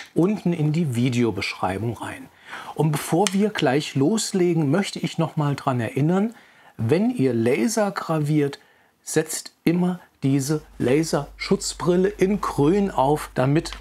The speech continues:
euch eure Augen möglichst lange erhalten bleiben und ihr keine Punkte hinterher habt, auf denen ihr nichts mehr sehen könnt oder vielleicht sogar komplett erblindet.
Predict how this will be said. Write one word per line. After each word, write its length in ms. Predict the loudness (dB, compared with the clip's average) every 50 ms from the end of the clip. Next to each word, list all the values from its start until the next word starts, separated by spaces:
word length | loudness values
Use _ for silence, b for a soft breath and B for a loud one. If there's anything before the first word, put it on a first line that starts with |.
| -8
euch 380 | -4 0 0 0 -2 -4 -8 -4
eure 380 | -2 0 0 0 0 -2 -4 -6 _
Augen 480 | -4 0 2 2 2 2 2 0 -2 -2 -2 -2
möglichst 580 | -2 0 0 -2 -2 -2 -2 -2 -2 -2 -2
lange 240 | -2 0 0 0 0
erhalten 560 | 0 0 0 2 2 2 2 0 0 -2 -2
bleiben 400 | 0 0 2 2 2 2 0 0
und 240 | 0 0 -2 -2 -2 0
ihr 180 | 0 0 0 0
keine 380 | 0 0 0 2 2 2 0
Punkte 500 | 0 -2 0 0 0 0 -2 -8 -6 -6
hinterher 560 | -4 -2 -2 -2 0 0 0 0 0 -2 -2 -2
habt, 220 | -4 -4 -2 -2
auf 160 | -2 -2 -2
denen 340 | -2 -2 0 0 0 0 0
ihr 100 | -2 -2
nichts 360 | -2 -2 -6 -8 -8 -6 -4 -2
mehr 160 | 0 0 0
sehen 380 | 2 2 2 2 2 -2 -4
könnt 320 | -8 -8 -10 -10 -12 -14 -18 b b b b b
oder 240 | b 0 2 2 0
vielleicht 460 | -2 -2 -2 -2 -2 -4 -6 -6 -4
sogar 380 | -4 -4 -2 -2 -4 -6 -8 -6
komplett 540 | -2 -2 -2 -2 -4 -6 -4 -4 -4 -4 -4
erblindet. 520 | -8 -8 -8 -8 -12 -12 -12 -14 -16 -20